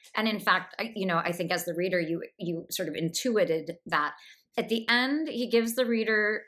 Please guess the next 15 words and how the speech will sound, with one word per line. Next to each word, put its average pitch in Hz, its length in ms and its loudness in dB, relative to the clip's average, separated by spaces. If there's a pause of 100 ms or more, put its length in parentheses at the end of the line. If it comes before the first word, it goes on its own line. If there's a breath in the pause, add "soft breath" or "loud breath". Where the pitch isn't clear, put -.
um, 196 260 0
gives 233 220 2
the 262 80 0
letters 196 600 2
to 202 100 -2
W 190 260 0
C 170 180 -2
Fields 240 560 2
to 214 140 -8
read 220 600 2 (360 loud breath)
and 226 140 0
to 240 80 0
sort 233 220 0
of 185 140 -4
digest 185 680 0